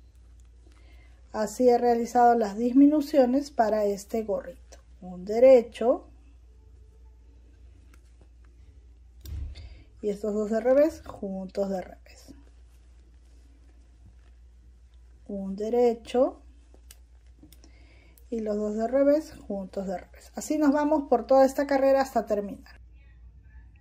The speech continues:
Bien, terminé de tejer esta carrera como les indiqué y lo que voy a hacer ahora es cortar la hebra de lana bastante larguita, como de unos veinte centímetros, para ponerla aquí en la aguja lanera.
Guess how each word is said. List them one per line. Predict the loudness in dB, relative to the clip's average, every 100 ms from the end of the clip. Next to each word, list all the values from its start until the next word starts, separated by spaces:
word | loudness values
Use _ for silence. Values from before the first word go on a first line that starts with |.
| -20 -20 -20 -20 -20 -10 0
Bien, | 2 2 0
terminé | 2 2 0 0
de | 0
tejer | 0 0 0
esta | 0 -2 -6 -4
carrera | -6 -4 -6
como | -8 -6
les | -6 -6 -4
indiqué | -4 -2 0 0
y | 0
lo | -4 -4
que | -4
voy | -2 -2
a | -4
hacer | 0 2
ahora | 2 -2 -4 -10 -20 -20 -20 -20 -4
es | 0 0 0
cortar | -2 0 -4 -4
la | -6
hebra | -4 -4 -4
de | -4
lana | -6 -8 -8
bastante | -10 -8 -6 -4
larguita, | 0 0 -2 -8 -8
como | -6 -8 -6
de | -8
unos | -8 -10 -6
veinte | -6 -2 -2
centímetros, | -2 -4 0 0 0 -4 -8 -8 -14 -20 -20 -20 -20 -20 -20 -20 -20 -10
para | -2 2 2 0
ponerla | -4 -2 0 0 -2 -8 -8
aquí | -12 -8 -8 -8
en | -6 -6
la | -6
aguja | -8 -10 -6 -4
lanera. | -2 0 0 0 -2